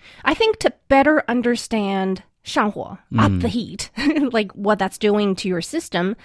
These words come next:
Speaker 1: let's give some examples.
Speaker 2: Mm-hmm.
Speaker 1: Uh, we've mentioned some symptoms, uh, but I think the best way to explain it is by explaining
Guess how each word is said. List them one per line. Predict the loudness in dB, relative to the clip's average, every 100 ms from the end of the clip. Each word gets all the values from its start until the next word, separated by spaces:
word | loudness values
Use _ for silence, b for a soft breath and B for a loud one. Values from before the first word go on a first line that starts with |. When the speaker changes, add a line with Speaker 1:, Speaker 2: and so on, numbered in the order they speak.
| B
Speaker 1:
let's | -4 -2
give | -4 -6
some | -2 -2 -2
examples. | -4 -6 -6 -4 -6 -12 -6 -2
Speaker 2:
Mm-hmm. | 0 2 -2 -4
Speaker 1:
Uh, | 0 2 4
we've | 2 2
mentioned | 2 0 0 -2
some | 0 0
symptoms, | -2 -2 -4 -4 -10 -10 -12 -18 b b -8
uh, |
but | 4 6
I | 6 4
think | 2 -2
the | 0
best | 2 2 2 -10 -2
way | 0 2
to | 0
explain | -6 -2 0 2
it | 0 -2 -6 _
is | -4 0 0 0 0 -2 -4
by | -2 0
explaining | -2 -2 -2 -2 -2 -6